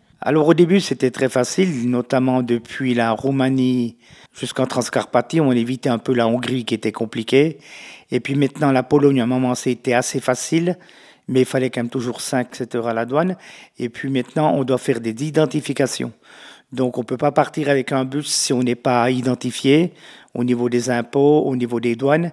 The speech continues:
Et puis l'organisation humanitaire qui nous reçoit en Ukraine doit aussi être certifiée. C'est pour éviter les fraudes.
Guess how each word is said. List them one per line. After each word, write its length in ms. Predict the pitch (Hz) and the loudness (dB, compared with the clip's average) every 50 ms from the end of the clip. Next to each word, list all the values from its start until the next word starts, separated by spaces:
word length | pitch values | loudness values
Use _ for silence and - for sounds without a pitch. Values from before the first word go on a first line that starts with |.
| - - - - - - - _ | -10 -16 -20 -20 -20 -20 -12 _
Et 180 | 120 135 139 131 | -2 -2 -2 -2
puis 340 | - - - - 147 143 - | -4 -8 -6 -2 -2 -2 0
l'organisation 640 | 139 135 131 127 135 139 135 127 135 131 - - 135 | 0 0 2 2 2 2 2 2 0 0 0 0 0
humanitaire 500 | 135 127 127 127 127 - 135 131 117 - | 0 2 2 0 0 2 2 2 2 0
qui 120 | - 131 | -2 -2
nous 120 | 127 127 120 | -2 -2 -2
reçoit 440 | - - - - 127 120 117 113 - - - - - - - _ | -4 -6 -4 0 0 2 0 0 -4 -12 -20 -20 -20 -20 -8 _
en 180 | - 143 151 | 2 4 4
Ukraine 440 | 147 143 - - 143 135 135 135 135 | 4 2 2 2 2 4 4 4 2
doit 140 | 120 123 123 | 2 0 -2
aussi 200 | 123 - - 127 | -2 -2 -2 -2
être 120 | 120 - | -2 0
certifiée. 540 | - - 131 - - 120 - - - - - - - - _ _ | -2 -4 -4 -4 -6 -10 -10 -8 -8 -10 -10 -12 -18 -20 _ _
C'est 180 | - - 135 113 | -4 -2 -2 -2
pour 200 | - 120 120 123 | 0 0 2 2
éviter 280 | 120 117 110 - 117 | 2 0 -2 -2 0
les 120 | 113 117 117 | 0 0 -2
fraudes. 320 | - - - 101 - | -2 -4 -6 -8 -8